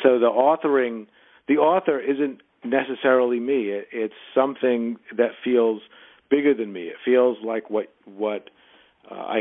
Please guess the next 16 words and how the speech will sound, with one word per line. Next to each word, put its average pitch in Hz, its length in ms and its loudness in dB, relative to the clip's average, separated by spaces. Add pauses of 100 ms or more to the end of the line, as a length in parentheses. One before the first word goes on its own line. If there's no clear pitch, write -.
hear 113 160 2
in 110 80 -2
your 110 160 2
writing 107 320 0
as 104 140 -10
a 104 120 -10
super 120 320 -6
story 92 580 -4
that 104 280 0 (460)
wants 107 400 2 (100)
to, 110 120 -2 (260)
wants 123 340 0
to 120 60 -2
manifest 107 600 -2 (420)
more 107 240 2 (100)
fully 107 460 2